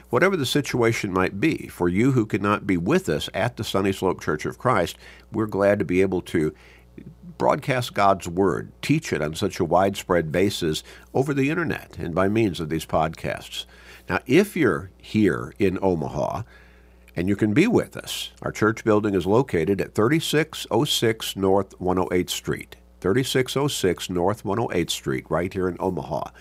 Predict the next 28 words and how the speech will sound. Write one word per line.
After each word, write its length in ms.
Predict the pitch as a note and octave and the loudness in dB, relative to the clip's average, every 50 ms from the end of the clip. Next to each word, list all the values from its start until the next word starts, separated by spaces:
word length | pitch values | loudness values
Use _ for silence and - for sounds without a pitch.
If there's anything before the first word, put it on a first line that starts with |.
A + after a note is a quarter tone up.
| - - - - - - - - | -20 -20 -20 -20 -20 -20 -20 -12
And 160 | - B1+ C2+ C2+ | -10 -8 -4 0
Bible 240 | D2+ G2 G#2 B2+ | 2 2 2 0
classes 420 | B2 - B2 C3 C3 - B2 A#2 G2+ | 0 2 2 2 4 2 -2 -4 0
begin 320 | G#2 G#2 A2 C#3+ C3 F#2 | 0 0 2 2 2 2
at 100 | D2+ - | 0 -2
nine 300 | F2 F#2 F#2+ G#2+ A2+ A2+ | 0 2 4 4 2 2
thirty 320 | - B2 A#2 F#2+ F2 D#2+ D#2 | 2 2 2 4 2 2 0
on 120 | E2 E2+ | -2 -4
Sunday 320 | - - F2+ F#2+ G2 F#2 | -2 -2 -2 0 0 0
morning, 360 | E2 F2+ G2+ A#2+ C#3 E3+ F3+ - - - - - - - - - | 0 2 2 2 2 0 -2 -8 -12 -20 -20 -20 -20 -20 -12 -4
worship 460 | - G2+ A#2+ B2 - - - - - | 0 2 2 2 0 -4 -6 -6 -8
at 100 | - - | -8 0
ten 240 | - A2+ G#2+ G#2+ G#2 | 0 2 2 2 2
thirty, 360 | - G2 F#2+ G2+ C3+ D#3+ F3+ - - - - - - - | 4 4 4 4 2 0 -4 -10 -18 -20 -20 -20 -20 -20
Sunday 360 | - - - G#2 G#2+ A2+ A#2+ - | -14 -4 0 0 2 2 2 2
evening, 420 | - A#2 B2 B2 C3+ D#3+ E3+ C#3+ | 4 2 2 2 0 -2 -4 -2
another 300 | F2+ E2+ F#2+ G2 G#2 G2 | 0 0 0 0 0 -2
period 260 | - - G#2+ G#2 G2+ | 0 0 2 2 2
of 160 | G2 E2+ D#2+ | 2 0 0
worship 400 | F#2 G#2 A2 A2 - D#2 D2+ - | 0 0 0 0 -2 -4 -4 -4
and 140 | - D#2+ D2 | -6 -4 0
Bible 240 | D#2+ F#2 G#2 G2+ A2 | 2 2 2 2 0
study, 440 | - - - G#2 G2+ A2+ C#3 C3+ - _ - | -4 0 2 2 2 4 2 -2 -4 _ -16
six 340 | - - - C3 B2+ - - | -12 -4 -4 -4 -4 -4 -6
o'clock 460 | B2+ - - B2 A2 A2+ A#2+ - - | -8 -4 0 2 2 2 2 0 -4
each 200 | - A2+ A2 - | -6 -6 -6 -4
Sunday 360 | - - G#2+ G2+ G2 F#2 F#2 - | -4 -2 -2 0 0 0 -2 0
evening, 420 | G#2 B2+ D#3 D#3+ E3 E3+ E3+ D#3+ | 0 0 0 2 0 0 0 -2